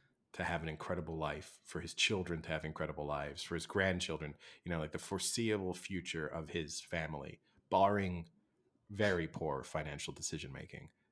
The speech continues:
is extremely secure. So if you're him, you would hope, and this is kind of my criticism of Ronaldo, who's in a similar position, the decision should never be where I'm, I'm gonna go where I,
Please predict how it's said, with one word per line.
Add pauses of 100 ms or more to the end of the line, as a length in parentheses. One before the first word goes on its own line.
(100)
is
extremely
secure. (380)
So (340)
if
you're
him,
you
would
hope, (240)
and
this
is
kind
of
my
criticism
of
Ronaldo,
who's
in
a
similar
position, (680)
the
decision
should
never
be (440)
where
I'm,
I'm
gonna
go
where
I,